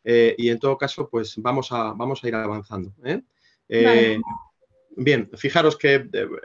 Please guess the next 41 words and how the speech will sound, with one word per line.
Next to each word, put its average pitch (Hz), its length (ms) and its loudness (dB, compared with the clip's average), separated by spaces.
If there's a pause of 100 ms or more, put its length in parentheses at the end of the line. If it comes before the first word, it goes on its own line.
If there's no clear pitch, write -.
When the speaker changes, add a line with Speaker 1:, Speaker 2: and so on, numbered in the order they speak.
(180)
Speaker 1:
el 139 140 -8
título 175 320 0
de, 160 300 2
de 151 80 2
esta 151 260 -4
presentación, 147 640 -4
esta 151 260 -6
ponencia, 151 440 -2
con, 127 120 -8
llamadlo 131 320 -4
como 127 200 -4
queráis, 147 260 2
de 139 60 -4
esta - 160 -10
participación, 131 600 -4
es 143 100 -8
el 127 60 -4
papel 151 260 -2
del 147 100 4
Estado 151 300 0
y 147 40 2
la 131 80 0
orientación 123 400 -6
en 127 40 -4
las 120 120 -8
políticas 120 440 -6
públicas 127 460 0 (280)
en 113 100 -2
el 110 100 0
contexto 117 680 -4 (280)
actual, 95 600 -2
¿no? 160 160 -12 (1400)
Em, 131 720 2 (640)
yo 127 280 0
lo 185 120 2
que 190 120 -6
quiero, 190 540 0
eh, 135 300 -2
aquí 160 280 0
es, 165 220 -2
eh, 117 280 0